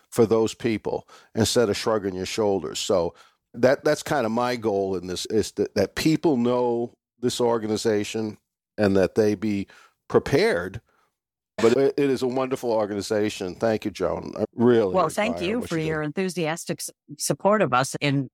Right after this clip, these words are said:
Speaker 2: the way we are laying this all out and describing it. I, you know, I, so I was on the board before I was the president of J R S U S A, and that was actually when I was with Catholic Relief Services, and I was on the board and then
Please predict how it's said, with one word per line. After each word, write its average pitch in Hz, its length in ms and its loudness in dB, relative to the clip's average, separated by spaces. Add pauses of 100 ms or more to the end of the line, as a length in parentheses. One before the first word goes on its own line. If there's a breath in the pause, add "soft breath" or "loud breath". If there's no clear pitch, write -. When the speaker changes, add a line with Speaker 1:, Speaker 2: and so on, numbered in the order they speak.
Speaker 2:
the 143 80 -2
way 151 360 -2
we 139 180 -4
are 131 180 -2 (140)
laying 147 320 2
this 143 160 -2
all 131 160 0
out 143 160 0
and 135 220 -6
describing 147 560 0
it. 127 100 -2 (460)
I, 170 120 4 (560)
you 135 240 4
know, 165 200 2
I, 156 140 -6 (600)
so 196 260 2
I 190 140 2
was 190 160 -2
on 262 180 2
the 233 60 0
board 160 580 -2 (160)
before 170 360 0
I 160 140 2
was 147 440 -8
the 135 220 2 (100)
president 175 380 0
of 127 100 -6
J 139 180 0
R 131 120 0
S 131 200 -6
U 135 100 -4
S 131 180 -2
A, 131 180 0
and 139 180 0
that 160 140 0
was 156 140 -4
actually 143 280 -4
when 135 140 0
I 127 100 2
was 131 160 -4
with 180 200 -6
Catholic - 340 -2
Relief 147 260 0
Services, 131 480 -2
and 143 100 -4
I 127 80 0
was 131 120 -2
on 131 120 2
the 131 60 0
board 135 240 0
and 131 120 2
then 131 160 0